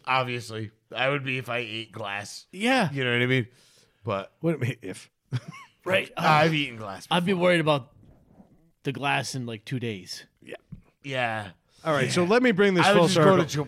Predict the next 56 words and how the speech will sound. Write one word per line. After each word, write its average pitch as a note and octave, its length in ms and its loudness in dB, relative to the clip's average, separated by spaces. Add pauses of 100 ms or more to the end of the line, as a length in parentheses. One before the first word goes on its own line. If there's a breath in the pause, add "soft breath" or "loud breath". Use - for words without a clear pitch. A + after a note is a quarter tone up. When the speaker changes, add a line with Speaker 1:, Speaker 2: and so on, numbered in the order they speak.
Speaker 1:
Chipotle B2 500 0
and G2+ 120 -8
speed B2 260 -6
it A2+ 120 -8
up. A2 180 -6 (560)
Speaker 2:
Oh, D#3 580 -4
God. E3 140 -2
Speaker 3:
Let F#3+ 120 4
me G#3+ 100 4
bring G3 200 2
this D#3+ 140 2
full C3+ 180 0
circle. F#2+ 360 -12
Come A2+ 140 -6
on, A2 140 -2
I B2 100 2
gotta, B2+ 220 0
we C3+ 140 2
gotta C#3 160 2
get C3 160 0
through B2 200 -2
these G2+ 260 -6
things. G2+ 340 -6 (100)
Speaker 1:
<laughs> - 160 -12
Yep. A#2+ 220 -6
Speaker 3:
Um, D3 500 4 (300)
I D3 80 2
will D#3+ 120 6
say D#3 200 4
this: A#2+ 300 -2 (100)
yeah, B2+ 240 -10
despite C3+ 480 2
all C#3 160 6
this, A#2 320 0 (200)
everybody C3 500 2
stepped B2+ 400 -2
up A2+ 240 -2
and G#2+ 180 -6
calmed A#2+ 260 0
me A#2 100 0
down G#2+ 320 -2
and G#2+ 80 -6
got A#2 160 -2
me A2+ 80 -4
off A2 180 -4
the G#2 80 -6
ledge. G2 400 -8
Speaker 2:
That's D#3 180 -12
good. D3 360 -6
Speaker 3:
And D3+ 180 2
it D3+ 60 6
was D3 160 4
good. C3 280 2
The B2 40 -10
company's F3 380 0
good. F2+ 300 -10